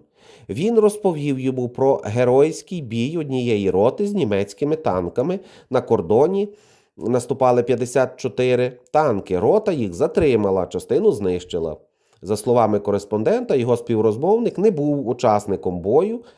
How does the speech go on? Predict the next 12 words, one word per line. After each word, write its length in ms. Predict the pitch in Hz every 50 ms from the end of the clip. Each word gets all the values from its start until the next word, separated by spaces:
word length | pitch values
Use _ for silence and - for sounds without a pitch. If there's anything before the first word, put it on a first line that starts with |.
| _ _ _ _ _ _ _ _ _ _ _ _
та 380 | - 131 120 117 110 107 101 92
повідомив 640 | - 110 107 110 110 104 147 190 233 262 240 233 214
про 340 | 214 - 143 139 131 120 110
нього 340 | 107 120 143 190 214 226 160
зі 140 | 113 101 98
слів 320 | - - 123 160 202 202
комісара 460 | - 104 95 90 - 110 123 143 151
полку. 520 | 147 - 101 95 90 87 87 - 82 78 - _ _ _ _ _ _ _ _ _ _ _ _ _ _ _ - _ _
Про 180 | - 123 123 120
приїзд 420 | 123 120 127 135 139 135 117 107
до 80 | 117 113
Москви 420 | 110 113 110 - - - 180